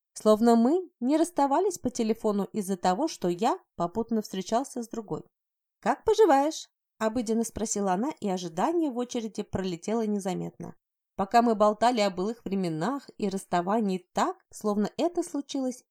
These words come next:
с кем-то другим. Мэдисон позлилась на меня немного, но решила, что жизнь слишком коротка, чтобы тратить её на злость. Где-то я уже это слышал, хотя то, что истинно,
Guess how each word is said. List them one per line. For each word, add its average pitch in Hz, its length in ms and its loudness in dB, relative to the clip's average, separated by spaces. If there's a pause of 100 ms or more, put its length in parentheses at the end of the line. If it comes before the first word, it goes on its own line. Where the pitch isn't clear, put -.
(100)
с - 100 -20
кем-то 311 300 -2
другим. 254 400 -4 (560)
Мэдисон 226 540 0
позлилась 208 600 0
на 339 100 2
меня 247 260 2
немного, 214 520 0
но 240 180 2
решила, 220 560 -4 (100)
что 196 300 -4
жизнь 285 360 -6 (160)
слишком 320 480 -4
коротка, 277 540 -4
чтобы 175 280 -8
тратить 220 460 -6
её 180 120 -6
на 202 160 -4
злость. 165 360 -10 (500)
Где-то 285 360 -4
я 339 220 2
уже 302 180 -2
это 302 300 -6
слышал, 208 520 -10 (280)
хотя 196 260 -4
то, 247 220 -4
что - 180 -8
истинно, 190 680 -6